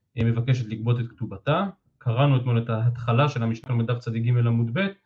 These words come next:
אה, כדי לעמוד על החידוש שבמשנה הקודמת. המשנה הקודמת מדברת על נשים שמעמדן ב-, בכתובותיהן שווה לחלוטין. כולם קיבלו כתובה בדיוק באותו יום, בדיוק באותה שעה, אבל כאשר יש סדרי קדימות,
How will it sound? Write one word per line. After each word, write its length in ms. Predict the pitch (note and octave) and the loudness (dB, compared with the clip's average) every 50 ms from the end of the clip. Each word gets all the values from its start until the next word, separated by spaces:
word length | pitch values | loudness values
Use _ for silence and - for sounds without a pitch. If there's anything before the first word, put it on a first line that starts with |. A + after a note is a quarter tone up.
| _ _ _ _ _ _ _ - | _ _ _ _ _ _ _ -2
אה, 120 | A#2+ A#2+ A#2+ | 0 2 4
כדי 180 | B2 A#2+ B2 B2 | 4 6 6 6
לעמוד 300 | A#2+ A#2+ A#2+ C#3+ E3+ D3+ | 6 6 6 4 4 4
על 100 | C#3 B2 | 2 2
החידוש 400 | A#2+ - B2 A#2 B2 C#3+ C3+ - | 2 0 0 2 2 2 0 0
שבמשנה 380 | A#2 A2 G#2+ G#2 - - C3 | -2 -6 -6 -6 -4 -2 -2
הקודמת. 480 | C3 - - D3 C#3+ G3+ A3+ G#3+ F#3 D3+ | -2 0 0 -2 0 0 -2 -2 -2 -4
המשנה 300 | C3 B2 A#2 A#2+ C#3+ C#3+ | -4 -4 -2 -2 0 0
הקודמת 460 | C#3 - C#3+ C3+ E3+ F#3+ F#3+ F#3+ - | 0 0 0 -2 -2 -2 -4 -4 -4
מדברת 400 | C3 B2 B2 B2+ C#3 C#3 C3+ C3+ | -2 0 0 2 2 2 2 2
על 120 | B2+ A#2+ A#2+ | 0 0 0
נשים 300 | A#2 - E3 F3+ F#3+ F3+ | -2 -2 -4 -6 -6 -6
שמעמדן 760 | - - B2 A#2+ A#2 A2+ A2+ A2+ A2 A2 C3 D#3 D#3+ D#3 C3+ A2 | -4 -2 0 0 2 2 0 0 0 0 0 0 2 0 0 0
ב-, 160 | A#2 A2+ A2+ A#2+ | 0 -2 -2 -2
בכתובותיהן 680 | A#2+ A#2 - - B2 A2+ A2+ A2+ - A#2 B2+ D3 D#3 | -4 -6 -4 -4 -6 -4 -4 -2 0 2 2 2 2
שווה 280 | D3 - B2+ A#2 B2 C3 | 0 -2 -4 -2 0 0
לחלוטין. 580 | C3 B2 - A#2+ A2+ A2 A2 - A#2 A2 F#2+ F#2 _ - | -2 -2 -2 -2 -4 -4 -4 -6 -6 -8 -8 -8 _ -14
כולם 220 | G#2+ A2 B2+ C3+ | -8 -2 0 0
קיבלו 340 | B2 - A#2+ A2+ A#2+ B2 A#2+ | 0 -2 -4 -4 -4 -4 -6
כתובה 340 | _ - A2 A2 C3+ C#3 C#3 | _ -10 -6 -2 0 0 0
בדיוק 360 | A#2 A2 G#2+ A2+ C#3 C#3+ - | -2 -4 -6 -4 -4 -4 -2
באותו 260 | C3 C3 C3+ - B2+ | -4 -6 -6 -4 -6
יום, 200 | B2+ B2+ B2+ A#2 | -6 -4 -4 -4
בדיוק 280 | A2+ G#2+ A2+ C3 C3+ - | -6 -4 -6 -6 -6 -4
באותה 240 | B2 A#2+ A#2+ A#2+ A#2 | -6 -6 -4 -6 -10
שעה, 440 | - - - - B2 D3 F#3+ A#3 A#3 - _ _ _ _ _ _ - | -10 -10 -8 -2 2 2 2 2 0 -4 _ _ _ _ _ _ -4
אבל 340 | A2 A2 E3 F3+ D3+ A2+ A#2 | 2 4 6 6 6 4 2
כאשר 440 | - A2 G#2 - - - C#3+ B2+ A2+ | -2 -4 -6 -6 -2 0 2 2 2
יש 280 | A2+ A2+ C3+ B2+ - - | 2 2 0 0 0 -4
סדרי 340 | - A2 F#2+ A2 A2 A2+ A2+ | -12 -12 -10 -4 -4 -4 -4
קדימות, 540 | - - G#2 A2 D#3+ B3 B3+ - - _ | -4 -6 -2 0 2 2 2 0 -2 _